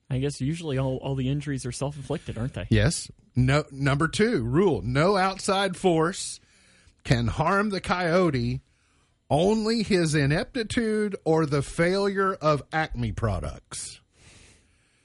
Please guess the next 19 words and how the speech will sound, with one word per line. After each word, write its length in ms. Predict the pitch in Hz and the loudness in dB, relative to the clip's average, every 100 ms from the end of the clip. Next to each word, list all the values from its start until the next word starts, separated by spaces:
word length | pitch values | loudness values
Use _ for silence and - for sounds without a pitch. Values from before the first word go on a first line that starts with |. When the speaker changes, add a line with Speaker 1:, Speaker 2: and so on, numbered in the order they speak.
| _ _ _ _ _ - | _ _ _ _ _ 0
Speaker 2:
Now, 160 | 117 107 | 2 2
occasionally 460 | 113 139 139 135 | 2 0 2 2
they 140 | 113 110 | 2 2
make 200 | 110 113 | 0 0
an 60 | |
exception 460 | 104 - 110 - 104 | -2 0 -2 0 -2
for 200 | - 92 | 0 -2
a 60 | 82 | 0
train 320 | - 107 101 | 0 0 0
or 120 | 92 | -2
a 40 | 87 | -2
truck. 460 | - 82 - - _ - | -2 -4 -6 -18 _ -12
<laughs> 80 | - - - - - _ _ _ _ _ _ - - - - - - - - _ _ _ - | -10 -12 -16 -20 -20 _ _ _ _ _ _ -20 -18 -18 -20 -20 -20 -20 -20 _ _ _ -2
But 280 | 135 131 117 | 4 4 4
most 360 | 131 131 - - | 2 2 0 2
of 120 | 151 | 4
them 240 | 147 127 | 4 2
were 240 | 117 117 113 | 2 0 0
ineptitude 880 | 117 123 - 131 117 113 107 104 | 0 0 -2 -6 -2 0 0 -2